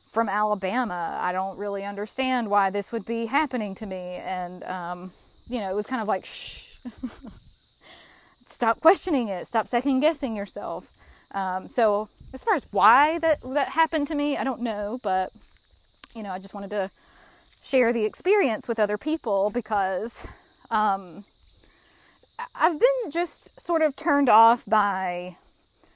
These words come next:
some sort of, like, fear spirituality, um, because, you know, I moved to the country in a state of fear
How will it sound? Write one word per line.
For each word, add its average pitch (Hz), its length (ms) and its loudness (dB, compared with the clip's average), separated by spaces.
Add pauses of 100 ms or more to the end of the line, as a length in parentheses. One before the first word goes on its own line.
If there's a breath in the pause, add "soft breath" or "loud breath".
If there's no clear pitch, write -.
(800 loud breath)
some 277 300 0
sort 294 340 0
of, 240 140 4
like, 226 220 0
fear 285 680 -2
spirituality, 269 1120 -2 (320 loud breath)
um, 180 580 -4 (1120 loud breath)
because, 226 960 0 (600 loud breath)
you 254 120 -2
know, 240 200 2
I 247 140 4
moved 294 500 0
to 269 80 -6
the 220 80 -2
country 240 680 -2
in 220 100 -4
a 202 60 -6
state 214 400 -4
of 202 140 -4
fear 240 640 0